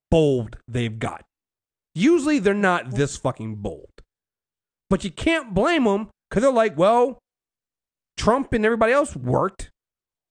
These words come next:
Why even hide it anymore?" But I think what they're gonna find is that you can't really be this open, because just like we were talking about with Roseanne and white people kinda liking to feel, white people don't like to, they, they don't,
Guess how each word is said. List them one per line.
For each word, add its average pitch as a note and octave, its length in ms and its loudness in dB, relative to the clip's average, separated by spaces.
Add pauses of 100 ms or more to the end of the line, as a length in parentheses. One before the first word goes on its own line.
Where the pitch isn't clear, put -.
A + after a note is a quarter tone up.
(160)
Why C#3 280 2
even A#3 220 0
hide A3+ 280 2
it F3+ 40 0
anymore?" B2 500 -4 (800)
But F3+ 140 2
I F3 40 0
think A3+ 140 2
what A3 80 2
they're G3+ 120 0
gonna F#3+ 120 -2
find G3+ 320 0
is D#3 300 0
that D3+ 320 -2
you E3 80 -8
can't F#3 420 -2
really D#3+ 220 -2
be D3+ 220 -2
this B2 480 -4
open, B3 500 -2 (880)
because F3 200 0
just G3 180 0
like G#3+ 120 0
we G#3 40 0
were F#3+ 80 2
talking F3+ 220 0
about D#3+ 100 0
with D3+ 80 0
Roseanne C#3+ 420 0
and B2+ 120 -4
white C3+ 160 -2
people C3+ 340 -2
kinda C3+ 460 -4 (420)
liking C3+ 400 -4
to B2+ 60 -4
feel, D3+ 240 -2 (320)
white E3 160 2
people B3 160 0
don't A3 140 0
like G3 120 -2
to, D3 140 -6 (160)
they, D#3+ 160 -2
they F#3 160 0
don't, - 160 -6